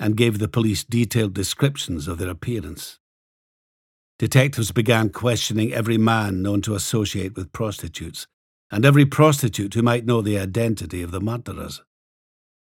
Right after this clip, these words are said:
It was from this operation that police got some vital information from an informant.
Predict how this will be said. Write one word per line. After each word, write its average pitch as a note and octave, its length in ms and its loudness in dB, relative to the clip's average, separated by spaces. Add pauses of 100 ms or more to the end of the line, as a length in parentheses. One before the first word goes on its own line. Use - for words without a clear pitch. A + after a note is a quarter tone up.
(320)
It G#2+ 140 -8
was C3 240 6
from C3 220 6
this C#3+ 240 4
operation E2+ 680 -2 (340)
that F#2+ 180 -8
police A#2 320 2
got G#2+ 200 -4
some F#2+ 180 -4
vital G#2 480 0
information G2+ 680 -2
from E2+ 200 -8
an F2 80 -4
informant. F2 720 -6